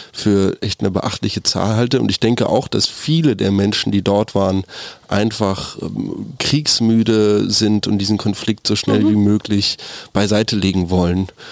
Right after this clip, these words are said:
Speaker 2: Ja.
Speaker 1: um wieder für Frieden in Europa und auch für Frieden mit Russland zu plädieren. Zu den von dir angesprochenen Rechten, ja, soll es auf der Demo auch gegeben haben.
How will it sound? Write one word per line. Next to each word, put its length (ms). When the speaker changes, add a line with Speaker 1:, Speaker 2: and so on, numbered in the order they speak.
Speaker 2:
Ja. 200
Speaker 1:
um 360
wieder 360
für 160
Frieden 480
in 240
Europa 640
und 260
auch 220
für 160
Frieden 320
mit 100
Russland 640
zu 180
plädieren. 640
Zu 160
den 260
von 220
dir 180
angesprochenen 640
Rechten, 640
ja, 340
soll 180
es 140
auf 100
der 120
Demo 400
auch 280
gegeben 540
haben. 340